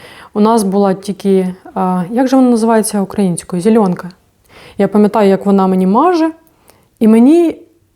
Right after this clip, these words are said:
тільки одне в голові: «Бляха-муха, що подумає моя мама?» Мене мама не сварила. А мама запитала, хто це був,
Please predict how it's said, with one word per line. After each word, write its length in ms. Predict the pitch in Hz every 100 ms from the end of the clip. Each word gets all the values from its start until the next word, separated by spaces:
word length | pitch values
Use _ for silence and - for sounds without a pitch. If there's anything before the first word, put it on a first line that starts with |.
| _
тільки 240 | 262 254
одне 200 | 214 208
в 40 | 190
голові: 420 | 175 185 180 185
«Бляха-муха, 680 | 202 302 - 226 220 220 190
що 200 | - 269
подумає 520 | 226 196 226 208 196
моя 280 | 185 185 185
мама?» 480 | 180 180 175 175 175 _ _ _ _ _ _ _ _ _ _ - - - - -
Мене 200 | 208 277
мама 200 | 339 302
не 100 | 254
сварила. 500 | 240 220 208 175 165 - _ _ _ _ _ _ _ _ _ _ _ _ _ - - - -
А 380 | 214 214 202 196
мама 500 | 220 285 285 262 220 - _ _ _ -
запитала, 560 | 226 214 226 233 220 190
хто 380 | - 226 302 349
це 180 | 302 254
був, 300 | 262 262